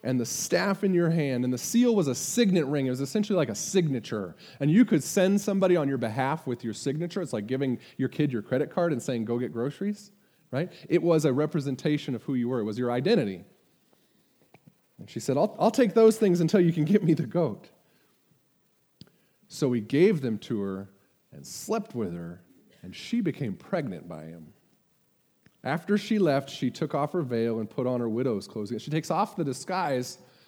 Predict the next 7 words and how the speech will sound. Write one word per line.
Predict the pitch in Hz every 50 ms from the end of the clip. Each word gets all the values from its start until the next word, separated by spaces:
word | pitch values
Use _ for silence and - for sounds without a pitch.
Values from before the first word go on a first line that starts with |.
| _ _ _ _ _ _ _ _ _ _ _ _ _ _ _ _ _ _ _ _ _ _ _ _ _ _ _
Isn't | - 330 330 370 311
this | 320 302 -
a | 320
bizarre | 226 - 202 143 127 147 131 131 147 170 180 170
story, | - - - 165 143 156 156 151 190
you | 196 202 196
guys? | 185 196 180 - 247 214 - -